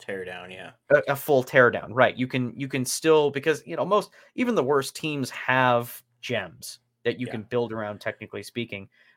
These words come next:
Speaker 2: Um, and if you're a good enough G M, you can walk that line where you can subtract pieces, bring in good quality prospects, or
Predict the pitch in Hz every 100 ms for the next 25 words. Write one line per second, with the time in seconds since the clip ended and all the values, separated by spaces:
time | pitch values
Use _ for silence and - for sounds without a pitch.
0 | - 117 107 - 139 127 131 - - 131
1 | 156 160 151 135 - 123 143 196 117 117
2 | _ - 175 139 120 139 156 - 123 101
3 | 113 135 131 110 107 - _ _ 123 120
4 | 113 120 123 117 - 104 - 147 143 -
5 | 127 - 120 110 - 135 139 127 123 117
6 | 117 120 117 - 117 113 104 - 113 113
7 | - 113 107 - - 113